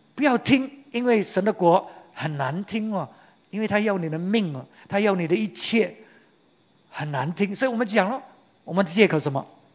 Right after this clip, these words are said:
听不懂，很难。一说听不懂很难，我就不用去遵守了。听不懂吗？很难吗？可是耶稣说，你要先求他的国，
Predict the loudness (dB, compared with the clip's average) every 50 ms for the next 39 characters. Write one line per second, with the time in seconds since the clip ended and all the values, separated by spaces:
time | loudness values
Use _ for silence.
0 | _ _ _ _ -14 -10 -10 -10 -10 -10 -12 -14 -16 -20 _ _ _ _ _ -4
1 | -4 -4 -4 -6 -12 -14 -14 -14 -16 -18 _ _ _ _ _ _ _ _ _ _
2 | _ _ _ _ _ _ _ _ _ _ _ _ _ _ _ _ _ _ _ _
3 | _ _ _ 4 6 8 10 8 8 8 6 4 4 6 6 6 4 4 4 4
4 | 4 6 6 4 2 4 4 4 4 4 2 0 0 0 0 4 6 6 8 8
5 | 6 4 2 -2 -18 -20 -20 _ _ _ _ _ _ _ _ _ _ _ _ _
6 | _ _ -2 2 4 6 8 8 6 6 6 4 2 2 4 4 4 4 4 2
7 | -2 -4 -6 -10 -20 -20 -20 _ _ _ _ _ _ _ _ _ _ _ _ _
8 | _ _ _ _ _ _ _ _ _ _ _ _ -20 -20 -18 -4 2 2 4 4
9 | 4 2 2 0 0 -6 -14 -16 -18 -18 -18 -20 -20 -8 -2 2 2 2 2 2
10 | 2 2 2 2 2 -2 -6 -2 0 0 0 0 -4 -8 -6 -2 0 0 0 -2
11 | -6 -12 -18 -20 _ -16 -12 -8 -6 -4 -4 -4 -2 2 4 4 6 8 8 6
12 | 6 4 0 -6 -16 -20 -20 -20 _ _ -6 -2 0 2 2 2 0 2 2 2
13 | 2 2 0 -4 -12